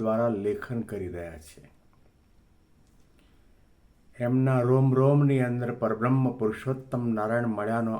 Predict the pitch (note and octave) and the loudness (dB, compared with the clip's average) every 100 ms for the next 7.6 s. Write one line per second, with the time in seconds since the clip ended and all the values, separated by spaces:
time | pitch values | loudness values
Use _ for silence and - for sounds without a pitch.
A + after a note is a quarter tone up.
0 | G#2 A2 A#2 A#2 F#2 G2+ G#2 G2+ - F#2+ | -6 -4 -2 -2 -4 -8 -8 -10 -12 -18
1 | F#2 - - _ _ _ _ _ _ _ | -20 -20 -20 _ _ _ _ _ _ _
2 | _ _ _ - _ _ _ _ _ _ | _ _ _ -20 _ _ _ _ _ _
3 | _ _ _ _ _ _ _ _ A#2 A2+ | _ _ _ _ _ _ _ _ -4 -2
4 | A#2 A2+ A2 - F#2+ G2 G#2+ A#2 B2 B2 | -4 -4 -6 -6 -6 -6 -4 -4 -2 -2
5 | A2+ G#2 F#2+ E2+ D2 - _ _ _ _ | -4 -4 -6 -8 -12 -20 _ _ _ _
6 | _ _ _ _ _ _ _ _ _ _ | _ _ _ _ _ _ _ _ _ _
7 | _ _ _ A#2 G#2+ A2 | _ _ _ -10 -4 -4